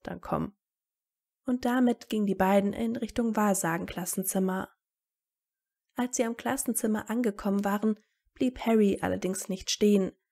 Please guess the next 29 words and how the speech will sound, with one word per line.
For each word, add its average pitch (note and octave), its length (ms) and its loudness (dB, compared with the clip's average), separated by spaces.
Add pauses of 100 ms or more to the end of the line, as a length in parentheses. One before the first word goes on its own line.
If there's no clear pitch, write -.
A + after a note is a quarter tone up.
(320)
Er B3+ 100 2
ging B3+ 200 2
geradewegs C#4 680 0
auf - 160 -10
die B3 140 -4
Privaträume G3+ 760 0
des G#3 200 -6
Zentauren F#3+ 560 -2
zu. - 440 -4 (840)
Nach G3 140 -4
einem G3 220 0
kurzen - 420 -2
Klopfen A3 500 0 (280)
wurden C4+ 220 4
die A3+ 120 4
beiden G3+ 340 2
hereingebeten. F3 960 0 (560)
Als F#3 220 -4
die F#3+ 160 -2
Tür B3 360 2
aufging, A3 340 2 (320)
erblickte C#4+ 440 0
Severus C4+ 540 2
einen A3 380 -4
wunderschönen G3+ 680 2
Wald G3+ 400 4
mit - 240 -8
wilden F#3+ 280 2
Blumen G#3 460 4